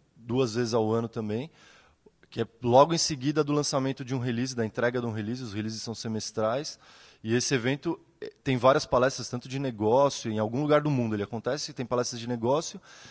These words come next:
e é onde os desenvolvedores se encontram pra fazer o que eles chamam de Design Summit, que é planejar o próximo release, né? E normalmente quando tem esse summit é divulgada a, a,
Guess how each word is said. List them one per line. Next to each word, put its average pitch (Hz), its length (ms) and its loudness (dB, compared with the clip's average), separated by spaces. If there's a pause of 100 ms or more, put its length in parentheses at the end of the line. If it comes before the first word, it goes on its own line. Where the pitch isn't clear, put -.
(200)
e 170 360 -2
é 143 160 4
onde 147 240 2
os 139 100 -4
desenvolvedores 135 580 -2
se 147 120 -4
encontram 135 440 -4
pra 139 140 -8
fazer 123 320 -2
o 127 220 -2
que - 100 -10
eles 120 100 -6
chamam 123 200 -4
de 120 100 -4
Design 117 320 -2
Summit, 123 440 -4
que - 80 -6
é - 40 -8
planejar 127 520 2
o 127 60 2
próximo 131 380 -2
release, 110 440 -4
né? 90 120 -10 (520)
E 110 120 -12 (640)
normalmente 135 640 2
quando 147 180 0
tem 151 220 4
esse 156 160 0
summit 143 380 0
é 143 40 0
divulgada 131 540 2
a, 123 480 0 (100)
a, 95 380 -4